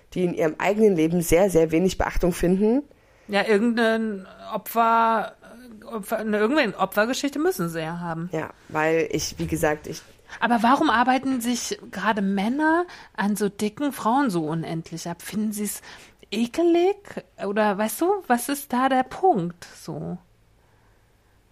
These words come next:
Speaker 2: Also warum gerade so eine dicke Frau, warum triggert das so sehr, dass du da solche Kommentare schreibst, dass du so böse bist einfach, so?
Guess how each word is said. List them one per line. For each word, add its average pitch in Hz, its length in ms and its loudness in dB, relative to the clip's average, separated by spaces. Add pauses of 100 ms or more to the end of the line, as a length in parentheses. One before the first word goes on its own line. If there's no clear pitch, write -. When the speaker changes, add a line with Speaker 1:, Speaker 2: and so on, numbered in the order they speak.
(300)
Speaker 2:
Also 208 260 0
warum 269 520 4
gerade 269 400 4
so 240 80 2
eine 233 140 4
dicke 311 320 2
Frau, 285 380 4
warum 269 420 2 (200)
triggert 330 640 4 (140)
das 262 400 2
so 311 320 6
sehr, 254 640 4 (400)
dass - 220 -2
du 233 80 -6
da 226 180 2
solche 285 320 4
Kommentare 269 580 0
schreibst, 247 380 0
dass 233 140 -6
du 226 80 -6
so 254 520 2 (500)
böse 330 460 4
bist 170 460 -2
einfach, - 600 -12 (280)
so? - 300 -14